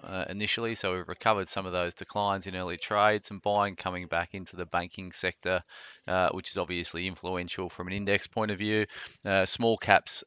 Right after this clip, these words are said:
are where the pain is happening. So the, the all, the small ords are down zero point five four percent, uh, trading down sixteen points at twenty-nine forty-six. So,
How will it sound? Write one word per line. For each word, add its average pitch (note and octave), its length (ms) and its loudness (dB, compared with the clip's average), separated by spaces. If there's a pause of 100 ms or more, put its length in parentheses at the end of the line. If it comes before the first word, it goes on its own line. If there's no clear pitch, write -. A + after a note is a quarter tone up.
are F2 100 0
where F#2+ 220 4
the F#2 100 2
pain G2+ 380 0
is F#2 220 -6 (100)
happening. A2+ 480 0
So G2 320 4 (440)
the, F#2 260 -2
the G2 120 -2
all, G2 320 2
the F2+ 100 -4
small G2+ 340 -2
ords G2 300 -2
are - 40 -16
down F#2 220 -2
zero F#2+ 320 0
point F2 320 -8
five F#2 340 0
four G#2 260 -6
percent, G#2+ 440 -4 (380)
uh, F2+ 200 0
trading F2+ 340 0
down E2+ 180 -2
sixteen F2+ 440 -4
points F#2+ 320 -6
at - 120 -8
twenty-nine F2+ 680 -4
forty-six. F2 880 -6
So, F#2+ 280 2